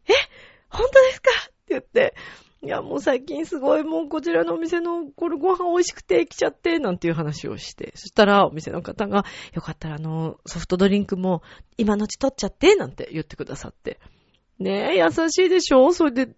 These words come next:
食べさせてくれたんですよ。そしたら、この食べてる時に、あの、オレンジジュースまで出してくれて。ねえ、もうほんと素晴らしい。で、でも本当に私美味し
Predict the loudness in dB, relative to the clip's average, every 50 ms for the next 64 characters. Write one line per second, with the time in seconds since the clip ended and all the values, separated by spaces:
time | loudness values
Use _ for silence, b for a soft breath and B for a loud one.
0 | _ _ -2 0 0 0 -2 -2 -2 -2 -4 -4 -4 -2 -2 -2 -2 -4 -8 -8
1 | -8 -8 -8 B B B B B B B -6 -4 2 2 2 2 4 0 2 2
2 | 2 2 2 2 2 0 0 0 -2 -4 -4 -4 -4 0 0 2 2 0 0 B
3 | B B B B B B -10 -8 -8 -8 -8 -10 -10 -10 -10 -12 -14 -14 -18 _
4 | _ _ _ _ _ _ _ _ -8 0 4 6 6 8 6 4 6 6 6 6
5 | 6 2 0 0 0 -2 -6 -6 -10 _ _ _ _ _ _ _ _ _ _ _
6 | _ _ _ _ _ _ 0 0 2 2 -2 -4 -6 -6 -6 -4 -6 -6 -6 -6
7 | _ _ _ _ _ _ _ _ _ _ _ _ -4 0 2 6 6 6 6 6
8 | 4 4 2 2 4 2 2 4 2 0 -2 -2 2 6 6 6 6 4 -2 -6
9 | -2 -2 -2 -4 -2 -4 -4 -4 -6 -8 -12 -14 -16 B B B B B B B
10 | B 2 2 2 2 2 0 -2 0 2 4 4 4 2 0 2 4 4 6 6
11 | 4 4 2 2